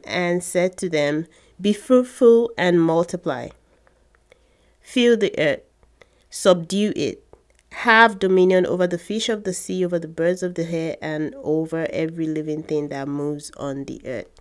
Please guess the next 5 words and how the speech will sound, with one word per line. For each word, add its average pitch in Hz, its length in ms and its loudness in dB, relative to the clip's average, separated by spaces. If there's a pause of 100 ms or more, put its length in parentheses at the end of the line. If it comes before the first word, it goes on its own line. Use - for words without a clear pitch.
(240)
So 185 640 0
this 277 320 0
might 294 400 2
seem 202 380 -2
like 160 460 -4